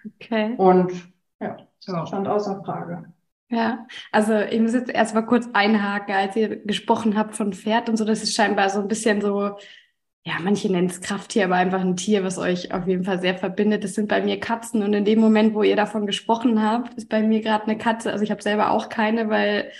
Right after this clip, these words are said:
Speaker 1: ja, wäre zu sehr doch einschränkend in der Freiheit, aber ist bei mir gerade die Nachbarskatze mal wieder vorbeigelaufen, <laughs> deswegen hab ich,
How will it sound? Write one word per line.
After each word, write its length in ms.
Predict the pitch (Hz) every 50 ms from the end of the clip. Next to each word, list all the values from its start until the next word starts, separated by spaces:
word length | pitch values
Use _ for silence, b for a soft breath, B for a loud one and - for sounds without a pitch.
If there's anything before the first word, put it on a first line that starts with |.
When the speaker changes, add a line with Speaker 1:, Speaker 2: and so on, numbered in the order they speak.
| B B B B _ -
Speaker 1:
ja, 320 | - 214 202 202 208 220 226
wäre 760 | 233 202 202 208 202 202 202 208 208 208 214 - - - -
zu 220 | - - - 262 240
sehr 220 | 254 247 240 240
doch 180 | 233 247 247 -
einschränkend 720 | - - 240 240 - - - 214 226 220 220 240 247 233
in 120 | - 233 233
der 120 | 233 233
Freiheit, 540 | 233 - - 233 226 226 240 240 254 247 254
aber 140 | 247 233 240
ist 120 | 240 - -
bei 120 | 240 233
mir 180 | 226 233 233 233
gerade 300 | 226 226 226 226 240 220
die 100 | 220 214
Nachbarskatze 760 | 226 220 220 - - 220 220 226 - 247 226 247 - - 226
mal 180 | 220 208 202
wieder 180 | 202 208 208 214
vorbeigelaufen, 840 | - - 208 - 208 202 208 208 208 196 214 247 269 - - 311 302
<laughs> 20 |
deswegen 340 | - - - 269 262 - 285
hab 140 | 262 294 294
ich, 280 | 311 277 302 294 -